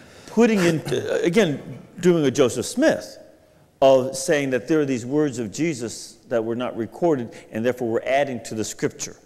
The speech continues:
That would be the danger. Now, what we would say is that there are teachings that we have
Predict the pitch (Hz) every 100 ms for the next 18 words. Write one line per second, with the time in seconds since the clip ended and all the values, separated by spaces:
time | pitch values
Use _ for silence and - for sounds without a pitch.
0 | _ _ _ 139 208 - 160 117 139 139
1 | 117 104 127 143 113 90 - - - -
2 | - 131 156 127 - - - 139 160 135
3 | - 135 123 165 302 - - 117 - -
4 | - _ _ _ _ _ - 143 117 143
5 | 123 - - 117 135 127 123 110 - -
6 | - 254 - 214 123 92 - - _ 143
7 | 139 131 113 117 107 78 98 -